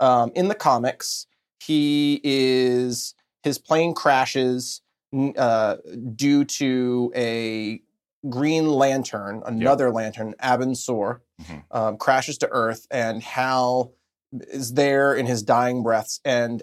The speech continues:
Speaker 1: Abin Sur's ring chooses him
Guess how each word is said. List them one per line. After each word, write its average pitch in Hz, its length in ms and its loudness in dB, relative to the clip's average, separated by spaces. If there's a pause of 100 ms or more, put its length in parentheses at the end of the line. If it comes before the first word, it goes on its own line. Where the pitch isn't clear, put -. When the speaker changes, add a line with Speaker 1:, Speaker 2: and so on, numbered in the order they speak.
Speaker 1:
Abin 147 380 2
Sur's 135 460 0
ring 131 580 -2 (380)
chooses 123 640 0
him 95 380 -12